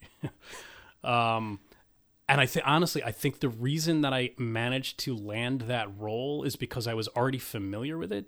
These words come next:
Speaker 2: I had already seen somebody else do it, uh, the first time I had done the show,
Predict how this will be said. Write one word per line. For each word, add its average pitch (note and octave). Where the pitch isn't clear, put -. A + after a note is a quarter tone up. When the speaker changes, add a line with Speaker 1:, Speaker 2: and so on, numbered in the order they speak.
Speaker 2:
I A#2+
had A2+
already A#2+
seen C3
somebody A#2
else A2
do C3+
it, G#2
uh, F#2+
the A2+
first -
time B2+
I G#2+
had G2+
done G2+
the F#2
show, B2